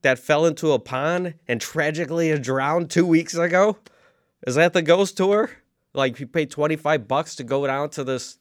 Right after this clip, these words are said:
you know, see the spot where this, this tragedy, the financial gains off the, uh, poor old man and the pond. Man, like, what kind of,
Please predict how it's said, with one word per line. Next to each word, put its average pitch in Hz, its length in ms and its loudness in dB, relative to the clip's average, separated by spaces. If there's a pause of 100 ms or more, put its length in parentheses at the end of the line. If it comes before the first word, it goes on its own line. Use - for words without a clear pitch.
(880)
you 120 120 -6
know, 117 100 -2
see 135 240 -6
the 131 140 -2
spot 120 360 -4
where 123 140 -4
this, 110 300 -6 (560)
this 107 180 -10 (100)
tragedy, 147 720 -4
the 113 300 -4 (1500)
financial 139 500 -4
gains 139 380 -2
off 135 180 -2
the, 120 300 -2 (280)
uh, 117 200 -6
poor 143 340 0
old 143 220 2
man 147 420 0 (640)
and 113 100 -2
the 104 60 -2
pond. 156 520 -2 (1000)
Man, 117 520 -10 (480)
like, 143 200 -6
what 165 140 -6
kind 214 160 4
of, 160 220 2